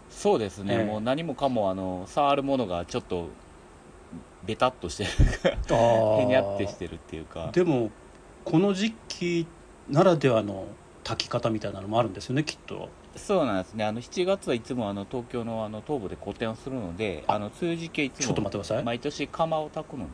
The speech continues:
Speaker 2: そんな重要な情報を今。
Speaker 1: <laughs>
Speaker 2: もう七月二十日から
Speaker 1: そうですね。
Speaker 2: 池袋の東部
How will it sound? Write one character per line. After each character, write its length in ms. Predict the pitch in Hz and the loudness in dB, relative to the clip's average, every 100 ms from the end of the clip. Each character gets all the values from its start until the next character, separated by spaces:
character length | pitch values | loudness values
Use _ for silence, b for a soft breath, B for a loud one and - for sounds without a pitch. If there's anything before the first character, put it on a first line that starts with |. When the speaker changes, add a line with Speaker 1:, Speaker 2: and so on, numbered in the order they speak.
| - | -14
Speaker 2:
そ 200 | - - | -10 2
ん 40 | 156 | 6
な 100 | 147 | 6
重 240 | - 143 | 6 6
要 140 | 147 147 | 8 8
な 120 | 135 | 6
情 220 | 131 131 | 6 4
報 180 | 120 123 | 4 0
を 80 | 123 | 2
今。 300 | 113 92 - - - - | 0 -2 -8 -20 -12 -6
Speaker 1:
<laughs> 1040 | 127 175 214 190 - 160 - - - - | 0 6 8 6 4 2 0 -4 -12 -6
Speaker 2:
も 100 | - | -2
う 20 | 131 | 0
七 240 | - 170 | 4 6
月 180 | 220 180 | 6 4
二 140 | - | -2
十 100 | - | 0
日 140 | - 170 | 0 4
か 100 | 165 | 4
ら 160 | 160 - - - - - - - | 4 0 -14 -20 -20 -20 -20 -12
Speaker 1:
そ 180 | - 165 | 2 4
う 20 | |
で 60 | 135 | 8
す 60 | |
ね。 40 | 196 | 8
Speaker 2:
池 40 | |
袋 360 | 180 196 196 190 | 6 4 6 6
の 140 | 185 | 6
東 260 | - 185 - | 6 6 6
部 240 | 98 | -2